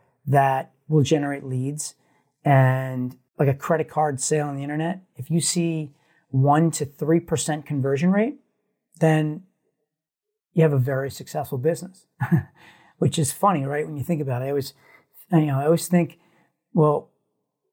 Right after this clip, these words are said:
if you're generating a hundred thousand leads and they're gonna convert three thousand customers, that means ninety-seven thousand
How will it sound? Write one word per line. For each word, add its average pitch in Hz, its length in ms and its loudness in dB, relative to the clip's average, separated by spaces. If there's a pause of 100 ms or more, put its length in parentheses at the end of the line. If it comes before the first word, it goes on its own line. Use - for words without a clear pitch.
(960)
if 151 160 2
you're 180 100 6
generating 175 880 -2 (540)
a - 60 -6
hundred 170 400 4
thousand 131 580 -4
leads 131 600 -14 (1400)
and 147 220 6
they're 160 100 6
gonna 160 160 -2
convert 143 460 -6 (340)
three 170 380 0
thousand 156 540 -2
customers, - 720 -8 (480)
that 185 100 4
means 311 240 4 (160)
ninety-seven 175 1080 -2
thousand 147 880 -4